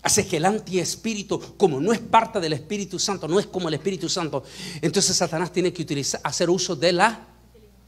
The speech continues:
inteligencia artificial, tecnología. ¿Y qué es? Preparar lo que dijo aquí, me decía el doctor esta mañana, preparar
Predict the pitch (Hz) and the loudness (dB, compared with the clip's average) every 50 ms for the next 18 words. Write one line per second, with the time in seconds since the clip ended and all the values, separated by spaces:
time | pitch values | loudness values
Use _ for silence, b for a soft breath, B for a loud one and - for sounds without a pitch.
0 | _ - _ _ _ - 170 139 - 170 156 139 147 170 160 - - 139 - - | _ -20 _ _ _ -2 -2 -2 0 0 -2 0 0 2 2 2 0 0 -2 -6
1 | 131 - 135 120 - 107 98 90 - - 139 127 127 127 127 117 - 120 104 98 | -10 -8 -6 -6 -6 -6 -8 -12 -6 -4 -4 -2 -2 -4 -4 -6 -8 -10 -10 -10
2 | 87 B B B B B B B B _ 165 147 - 196 240 247 247 - - - | -12 B B B B B B B B _ -8 -4 2 4 4 6 8 8 8 8
3 | - - - - - - _ _ _ - 196 - - 180 180 208 208 185 160 151 | 6 4 0 -6 -14 -20 _ _ _ 2 2 2 2 2 2 2 2 2 0 -2
4 | 147 160 160 202 165 - 185 165 - - 185 196 190 165 165 151 135 - 190 175 | 0 0 0 -2 2 0 0 0 0 -4 -4 -4 -2 -2 -2 -4 -2 -2 -2 -2
5 | 160 B B B B B B - 151 156 202 185 156 180 185 170 185 175 180 175 | -4 B B B B B B -10 -6 -6 -4 -4 -2 -4 -4 -2 -2 0 0 0
6 | 151 127 123 - - 190 - - 165 165 190 226 240 240 - - - | 0 -2 -2 0 0 0 2 2 0 0 0 -2 -2 -4 -8 -12 -16